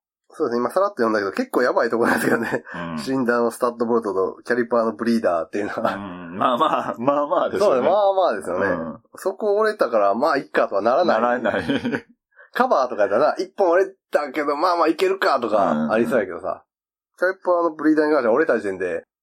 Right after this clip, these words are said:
Speaker 1: エア抜き不可。
Speaker 2: うん、そうや。
Speaker 1: シリンダーのスタッドボルトに関しては、一本折れたら絶対不具合出るっていう。
Speaker 2: <laughs> どっちも致命的やからね。
Speaker 1: うん。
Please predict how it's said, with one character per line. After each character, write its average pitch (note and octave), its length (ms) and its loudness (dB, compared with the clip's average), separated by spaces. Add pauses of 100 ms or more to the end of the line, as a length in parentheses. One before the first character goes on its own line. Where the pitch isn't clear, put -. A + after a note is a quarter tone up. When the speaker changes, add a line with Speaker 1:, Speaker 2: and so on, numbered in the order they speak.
(160)
Speaker 1:
エ A#2+ 100 2
ア B2+ 60 4
抜 A#2+ 160 0
き A2 140 -2
不 - 100 -12
可。 - 300 0
Speaker 2:
う D#2+ 60 -8
ん、 D#2 40 -10
そ - 120 -2
う - 20 -4
や。 - 140 -8 (880)
Speaker 1:
シ - 80 -4
リ D#3 100 4
ン D#3 60 2
ダ D3+ 80 4
ー D3 120 2
の D3+ 140 0
ス D3 80 -14
タ E3+ 100 0
ッ D#3+ 120 -2
ド C#3+ 80 -2
ボ D3+ 140 4
ル C3 60 0
ト A#2 80 2
に A2+ 60 0
関 A#2 180 0
し - 40 -18
て A#2+ 60 0
は、 B2 60 2
一 B2 120 -8
本 D3 120 2
折 D3 100 2
れ D3 40 -12
た C#3 60 0
ら G#2+ 120 2
絶 D#3 260 -4
対 C#3+ 120 2
不 B2+ 140 -2
具 A#2+ 80 2
合 G2 80 0
出 A#2+ 80 0
る - 260 2
っ G3+ 60 2
て D#3+ 60 0
い - 20 -2
う。 E3+ 340 0
Speaker 2:
<laughs> - 1800 -10
ど B2 140 2
っ - 20 -4
ち E3+ 160 -2
も A#2+ 120 0
致 G#2 180 -4
命 G#2 140 2
的 G#2+ 180 0
や E2+ 200 0
か A2 120 0
ら B2+ 80 0
ね。 A#2 100 -2
Speaker 1:
う - 60 0
ん。 B3+ 60 -2